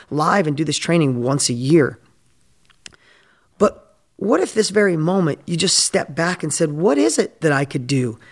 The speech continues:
that would bring purpose? What is it that lights up my soul? How can I impact others?"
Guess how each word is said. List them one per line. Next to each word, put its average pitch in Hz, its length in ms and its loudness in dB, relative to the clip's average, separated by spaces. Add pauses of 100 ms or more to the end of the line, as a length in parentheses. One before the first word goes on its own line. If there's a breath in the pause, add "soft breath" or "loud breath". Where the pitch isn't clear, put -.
(320 soft breath)
that 156 120 2
would 147 140 0
bring 147 220 2
purpose? 139 420 -6
What 233 180 2
is 311 140 0
it - 140 -2
that - 120 -10
lights 151 400 -4
up 135 200 -2
my 143 200 -2
soul? 127 400 2 (180 loud breath)
How 311 180 0
can - 160 -4
I 208 80 0
impact 202 480 0
others?" 165 260 2